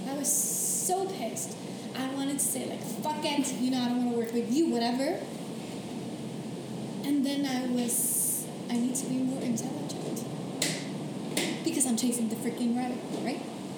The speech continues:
And I cooled down, and after I talked to him, and I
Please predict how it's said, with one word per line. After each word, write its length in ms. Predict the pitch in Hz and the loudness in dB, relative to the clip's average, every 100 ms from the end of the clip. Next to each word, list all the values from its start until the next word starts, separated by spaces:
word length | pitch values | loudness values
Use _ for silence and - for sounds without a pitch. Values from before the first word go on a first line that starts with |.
| - - - - - - - - - | -6 -6 -6 -8 -8 -6 -6 -6 -4
And 460 | 294 285 285 277 - - | -2 0 2 2 0 -2
I 400 | 262 269 269 262 - 294 - | 0 2 2 2 0 -4 -4
cooled 200 | - 285 | 0 0
down, 580 | 240 247 240 269 320 349 330 - 269 | 2 2 2 2 2 2 2 -2 -2
and 680 | 254 254 247 240 240 233 240 | -2 0 2 2 2 0 0
after 540 | 240 240 - 254 269 277 - 226 | -2 -4 -2 0 0 0 -2 -2
I 80 | |
talked 320 | 233 - 262 320 | -2 -2 -2 -2
to 60 | |
him, 480 | 302 311 294 285 233 - | 0 0 0 -2 -2 0
and 400 | 240 226 226 220 - - 214 | 0 2 0 0 -2 -6 -2
I 440 | 226 233 233 240 | 0 2 2 2